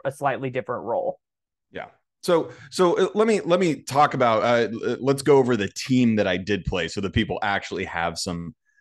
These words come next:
Speaker 2: some basis. I played Jalen Hurts at Q B. I played Saquon, Christian McCaffrey, and Aaron Jones at running back.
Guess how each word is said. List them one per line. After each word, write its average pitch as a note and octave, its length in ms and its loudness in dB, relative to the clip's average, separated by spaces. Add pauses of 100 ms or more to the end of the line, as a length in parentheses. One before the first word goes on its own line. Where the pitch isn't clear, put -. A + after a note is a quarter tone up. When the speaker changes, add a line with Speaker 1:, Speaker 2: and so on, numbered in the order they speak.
(120)
Speaker 2:
some A#2+ 180 2
basis. G#2 420 0
I G#2 80 0
played A2 320 -2
Jalen D3 360 0
Hurts C3+ 320 0
at G2+ 100 -4
Q A#2+ 180 2
B. G2 400 0 (480)
I G#2 120 -2
played G#2+ 420 2
Saquon, B2+ 880 2
Christian C3+ 500 -2
McCaffrey, G#2 640 -2
and F2 160 -8
Aaron G#2 380 -2
Jones A2+ 720 0
at - 160 -6
running A2 280 -2
back. G#2+ 420 0